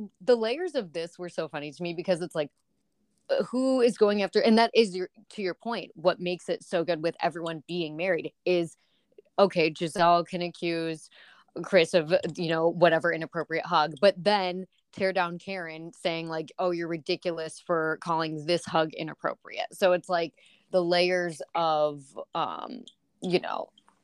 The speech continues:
accusations against each other and then denying each other's accusations.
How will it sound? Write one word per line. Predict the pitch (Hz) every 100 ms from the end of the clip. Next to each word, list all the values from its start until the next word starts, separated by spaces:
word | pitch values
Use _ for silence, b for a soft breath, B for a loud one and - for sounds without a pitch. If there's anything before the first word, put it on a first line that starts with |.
| 190
accusations | 175 180 165 170 185 165
against | 165 170 180
each | 175
other | 170
and | 180
then | 196 202
denying | 208 202 190 254 214 175
each | 170 170
other's | 165 165 156
accusations. | - - 73 62 - - -